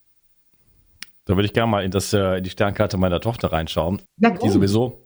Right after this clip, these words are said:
Speaker 1: äh, eine sehr interessante Sternkarte hat, weil alle, äh, Planeten sich nur oft in, äh, in, in zwei Quadranten befinden.
Speaker 2: Okay,
Speaker 1: Aber
Speaker 2: dann
Speaker 1: ist das
Speaker 2: sag
Speaker 1: so
Speaker 2: mal.
Speaker 1: So ein bisschen verteilt. Äh, ja, oder vielleicht machen wir es nachher kurz. <laughs> Das ist, was kann ich denn jetzt,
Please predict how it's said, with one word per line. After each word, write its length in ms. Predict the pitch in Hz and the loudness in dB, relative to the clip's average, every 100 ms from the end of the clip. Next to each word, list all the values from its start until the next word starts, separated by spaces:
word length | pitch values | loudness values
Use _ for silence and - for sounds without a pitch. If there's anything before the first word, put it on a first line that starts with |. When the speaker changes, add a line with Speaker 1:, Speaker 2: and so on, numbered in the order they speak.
| _ _ _ _ - - _ - | _ _ _ _ -20 -20 _ -4
Speaker 1:
äh, 80 | 107 | 0
eine 440 | 98 90 92 85 | 2 0 -2 -4
sehr 200 | 90 107 | -2 -2
interessante 440 | 101 90 - 95 101 | -2 -8 -4 -4 -2
Sternkarte 520 | - 82 82 85 80 | -2 -2 0 -2 0
hat, 160 | 85 | -2
weil 100 | 85 | -2
alle, 360 | - 92 107 101 - - - _ | 0 0 0 -2 -8 -20 -20 _
äh, 180 | - 95 | -2 0
Planeten 460 | 92 90 92 110 95 | 0 0 2 0 -4
sich 300 | 92 - - | -8 -10 -8
nur 320 | 110 104 101 | 0 0 0
oft 260 | 87 87 - | -2 -2 -2
in, 360 | 92 87 85 | -4 -2 -2
äh, 300 | - 78 73 | -2 -2 -2
in, 180 | - 87 | -2 -6
in 160 | - 95 | -10 -12
zwei 180 | - 95 | -4 -2
Quadranten 460 | 95 87 98 - | -2 -2 -4 -4
befinden. 500 | 82 - 65 80 160 - _ _ _ | -12 -10 -6 -4 -6 -8 _ _ _
Speaker 2:
Okay, 320 | 139 131 165 | 0 2 2
Speaker 1:
Aber 100 | 202 | 4
Speaker 2:
dann 100 | - | 4
Speaker 1:
ist 60 | 170 | 2
das 80 | 98 | 0
Speaker 2:
sag 40 | |
Speaker 1:
so 80 | 104 | 0
Speaker 2:
mal. 160 | 254 - _ _ _ | -2 -4 _ _ _
Speaker 1:
So 60 | - | -10
ein 40 | |
bisschen 200 | 85 87 | -8 -8
verteilt. 380 | 90 92 107 110 | -4 0 0 0
Äh, 380 | 110 101 98 92 - - | 0 2 2 0 -6 -2
ja, 300 | 95 92 92 | 0 0 -2
oder 180 | 92 92 | 0 0
vielleicht 280 | - 98 110 | 0 -2 0
machen 120 | 110 | 0
wir 40 | |
es 100 | 101 | 0
nachher 300 | 95 95 123 117 | 0 0 0 0
kurz. 300 | 131 - - | -2 -2 -2
<laughs> 60 | 339 - - - 285 202 - 226 226 | -2 -4 -10 -4 -4 -4 -6 -6 -2
Das 160 | 214 208 | 2 4
ist, 140 | 214 - 165 - - - | 4 2 -2 -10 -20 -4
was 140 | 117 | -2
kann 120 | - 156 | 0 -2
ich 80 | |
denn 120 | 165 147 | 0 0
jetzt, 240 | 147 - | 0 -4